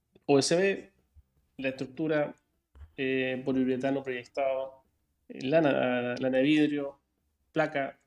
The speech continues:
después tiene doble volcanita y por fuera tiene una cámara de aire y tiene el siding, que es el recubrimiento de la casa. Entonces, es una cosa así ancha, con mucha aislación. Y funciona. Funciona sin problema.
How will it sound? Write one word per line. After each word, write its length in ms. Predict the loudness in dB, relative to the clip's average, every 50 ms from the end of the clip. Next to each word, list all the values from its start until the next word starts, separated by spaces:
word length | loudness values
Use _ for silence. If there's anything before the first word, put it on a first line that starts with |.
| _ _ _ _
después 280 | -12 -10 -8 -6 -6 -4
tiene 220 | -2 0 2 2
doble 240 | 2 4 4 4 4
volcanita 560 | 4 2 2 -2 -4 -6 -6 -6 -6 -8 -8 -8
y 100 | -12 -12
por 140 | -12 -12 -12
fuera 320 | -6 -4 -2 0 0 0
tiene 380 | 0 0 0 2 2 2 2 2
una 160 | 2 2 0
cámara 300 | 2 2 2 2 2 2
de 120 | 2 0 0
aire 360 | -2 -4 -4 -4 -4 -6 -6
y 140 | -10 -12 -12
tiene 400 | -10 -8 -8 -6 -4 -4 -6 -6
el 120 | -8 -10 -8
siding, 580 | -6 -2 0 2 2 2 2 2 0 0 -2
que 80 | 0 0
es 60 | 0 0
el 60 | 0
recubrimiento 500 | 0 0 0 0 0 0 -2 -2 -2 -4
de 60 | -4
la 40 | -4
casa. 240 | -2 -4 -4 -4 -4 -6 -6 -6 -6 -4
Entonces, 360 | -2 0 2 2 2 0 0 -2 -8 -10 -10 -10 -20 -20 _ _ _ _ -20 -18 -14 -6 0
es 400 | 0 0 2 0 -2 -4 -2 0
una 240 | 2 2 2 2
cosa 240 | 2 2 0 0 -2
así 320 | 0 0 2 2 4 4 4
ancha, 580 | 4 4 2 2 -2 -6 -6 -4 -4 -4 -6 -6
con 140 | -6 -6
mucha 240 | -6 -6 -10 -8 -8
aislación. 340 | -8 -8 -8 -10 -10 -10 -10 -10 -14 _ -20 -20 -20 _ -20 _ _ _ _ -10 -10 -10 -10 -10
Y 240 | -8 -6 -4 -4 0
funciona. 360 | 2 2 2 4 4 4 4 2 2 0 -4 -4 -6 -16 -20 _ -20 -20 _ _ _ _ _ _ _ _ _ _ _ _ _ _ -20 _ _ _
Funciona 320 | -16 -14 -8 -2 -2 0 0
sin 160 | 0 0 -2
problema. 360 | 0 -2 -2 -2 -2 -4 -8